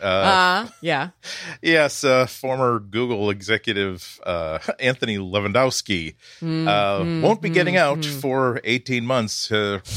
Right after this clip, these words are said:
Speaker 1: because, uh, he f-, uh, this is the executive who, uh, was pros-,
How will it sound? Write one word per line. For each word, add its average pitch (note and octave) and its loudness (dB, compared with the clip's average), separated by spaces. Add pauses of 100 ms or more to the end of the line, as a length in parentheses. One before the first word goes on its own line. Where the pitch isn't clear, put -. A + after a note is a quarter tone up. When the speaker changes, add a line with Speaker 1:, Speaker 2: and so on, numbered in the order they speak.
(320)
Speaker 1:
because, C#3+ 0 (440)
uh, A#2 4
he B2+ -2
f-, - -8 (100)
uh, A#2+ 0 (240)
this D#3 -2
is C#3+ -6
the B2+ -2
executive A2+ 0
who, G#2+ -4
uh, F#2+ 0
was F#2+ -8 (640)
pros-, C3+ 0